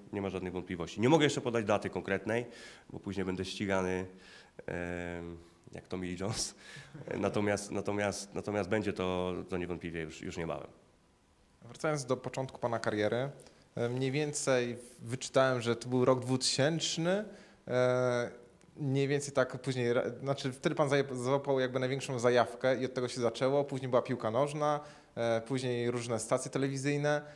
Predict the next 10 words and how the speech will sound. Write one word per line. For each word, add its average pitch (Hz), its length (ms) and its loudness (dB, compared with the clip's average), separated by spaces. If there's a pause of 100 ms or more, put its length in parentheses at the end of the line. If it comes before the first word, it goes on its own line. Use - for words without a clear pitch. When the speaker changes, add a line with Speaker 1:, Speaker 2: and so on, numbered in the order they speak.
(160)
Speaker 2:
E, 120 200 0 (140)
jak 160 280 2
to 139 300 2
wyglądało? 110 640 -4 (400)
Jak, 123 420 2
właśnie 123 260 -2
dlaczego 123 360 0
piłka 135 420 -2
nożna, 113 440 0
e, - 20 -6